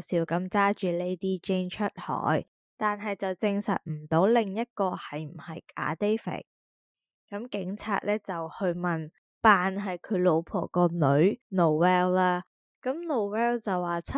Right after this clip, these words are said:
月成個月呢，佢都係同假 David 一齊嘅，但係唯獨是七月二十號嗰一日呢，佢就自己出咗去，仲好夜先返到嚟。返到嚟呢，就好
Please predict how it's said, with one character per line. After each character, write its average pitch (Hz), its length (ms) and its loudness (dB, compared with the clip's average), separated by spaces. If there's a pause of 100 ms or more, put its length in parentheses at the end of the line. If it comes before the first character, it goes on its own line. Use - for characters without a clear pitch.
(160)
月 196 180 -6
成 156 380 -14
個 170 180 -4
月 175 240 -2
呢， 202 160 -4
佢 165 280 -8
都 196 220 -4
係 185 240 -8
同 175 260 -10
假 143 240 -4
David 196 320 0
一 - 100 -4
齊 - 300 -6 (120)
嘅， - 180 -4 (320)
但 196 300 0
係 208 240 0
唯 160 260 2
獨 170 220 -2
是 190 260 -2
七 - 180 -4 (120)
月 - 180 -6
二 175 180 -6
十 165 200 -8
號 180 160 0
嗰 156 320 0
一 196 60 4
日 - 140 2
呢， 196 140 -4
佢 175 240 -8
就 160 160 -10 (100)
自 - 120 -12
己 160 280 -2
出 214 180 -4
咗 156 600 0
去， - 80 -4 (300)
仲 214 200 -2
好 185 280 2
夜 208 240 6
先 226 240 -2
返 214 280 -2
到 180 200 -2
嚟。 139 120 -4 (400)
返 320 300 -4
到 285 140 0
嚟 175 260 -2
呢， 208 140 0
就 190 200 -4
好 170 220 -8